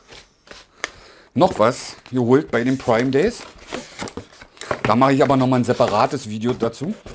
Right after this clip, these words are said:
Da habe ich mir einmal eine Wireless-Maus geholt, eine ganz normale.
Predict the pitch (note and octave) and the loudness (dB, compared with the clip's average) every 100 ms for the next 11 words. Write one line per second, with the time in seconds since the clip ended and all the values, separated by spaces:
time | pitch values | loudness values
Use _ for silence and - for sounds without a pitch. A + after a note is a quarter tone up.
0 | - _ - - _ _ _ - - - | -20 _ -20 -20 _ _ _ -20 -14 -4
1 | - - - - G#2+ B2+ C3+ C#3 - B2+ | -4 -4 -18 -4 -2 -2 0 -2 0 -2
2 | F3 E3+ E3 F3+ G#3 D#3 _ _ - - | 0 2 2 2 0 -4 _ _ -20 -18
3 | - A#2+ B2 A2+ A#2 E3+ G3 - C3+ A#2+ | -4 0 4 4 6 4 4 2 0 0
4 | C3 D3+ C#3 F#3+ E3+ B2+ B2+ A#2 G2 G2 | -2 -2 0 2 2 0 0 -2 -4 -2
5 | C3 B3 | 0 0